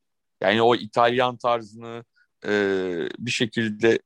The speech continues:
eski İtalyan tarzını da benimsediği için o bir şekilde orada, e, kendine bir yol buluyordu.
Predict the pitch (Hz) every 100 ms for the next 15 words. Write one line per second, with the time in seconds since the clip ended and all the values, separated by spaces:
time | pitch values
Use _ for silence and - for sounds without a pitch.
0 | _ - _ _ _ _ _ _ - 101
1 | - 110 101 104 98 98 98 101 98 92
2 | 104 101 104 107 107 117 135 226 - 87
3 | _ _ _ _ _ _ _ _ _ _
4 | _ _ _ _ _ _ _ - 117 131
5 | 139 - 120 139 131 123 135 143 - 113
6 | 113 113 107 - 110 113 123 127 120 127
7 | 127 117 123 123 92